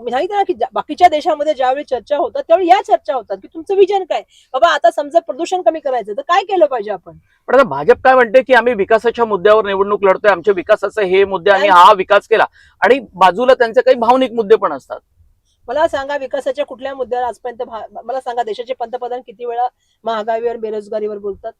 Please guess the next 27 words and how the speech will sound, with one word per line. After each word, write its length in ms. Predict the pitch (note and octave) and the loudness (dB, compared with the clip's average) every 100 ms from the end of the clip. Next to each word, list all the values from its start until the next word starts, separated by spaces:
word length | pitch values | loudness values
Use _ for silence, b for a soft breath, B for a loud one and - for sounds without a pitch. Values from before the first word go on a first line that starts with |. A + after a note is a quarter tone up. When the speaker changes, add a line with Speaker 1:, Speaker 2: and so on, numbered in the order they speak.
| _ _ - | _ _ -10
Speaker 1:
इलेक्शन 320 | G3+ G3 G#3 | -6 -6 -10
आलं 140 | G3 F#3+ | -12 -12
तर? 160 | - B3 _ _ _ _ _ _ _ _ _ | -14 -20 _ _ _ _ _ _ _ _ _
एक 220 | D#4+ G4 | -2 0
मला 180 | F4 F4 | 4 4
मुद्दा 260 | E4+ B3+ D#4+ | 4 4 2
सांगा 200 | D4+ D#4+ | 2 -4
कधी 220 | C#4 B3+ | -4 -6
पण 180 | B3 C4+ | -8 -10
केलेला. 320 | A3 G3 F3+ - _ _ _ _ _ _ _ _ | -6 -8 -8 -14 _ _ _ _ _ _ _ _
सातत्याने 760 | - A#3+ - D4+ D#4 D4+ E4 E4 _ _ - | -2 -2 0 -2 -2 0 -2 -4 _ _ -18
इमोशनल 480 | C4 B3+ D#4 D4+ D#4 | -6 0 0 0 -4
मुद्दे, 360 | D4 A#3 D4 F4+ _ _ _ _ _ _ _ _ A#3 | -4 -4 -2 -2 _ _ _ _ _ _ _ _ -10
मागच्या 280 | A#3 D4 | 0 0
ब-, 80 | C#4 | 0
काळामध्ये 440 | A#3+ B3+ C#4 C#4+ C#4+ | 0 0 2 2 0
काय 200 | C4+ C4+ | 0 0
झालं, 160 | C#4+ | 0
तुम्हाला 260 | C4+ C#4 C#4 | 0 -2 -2
पुलवामाच्या 520 | C4+ B3+ C4+ C4+ C#4 | -2 -2 0 0 -2
बाबतीमध्ये 380 | C4 C4+ C4+ C#4 | -4 -4 -2 -2
झाली 180 | C4+ C#4 | -4 -6
घटना, 260 | C4+ C#4 | -8 -8
त्याच्या 240 | B3+ A#3+ C#4 | -8 -4 -4
बाबतीतला 340 | B3+ B3 C4+ | -4 -10 -12
मुद्दा 240 | C4 A#3 | -8 -6
केला, 280 | B3+ C4+ C4 | -4 -6 -8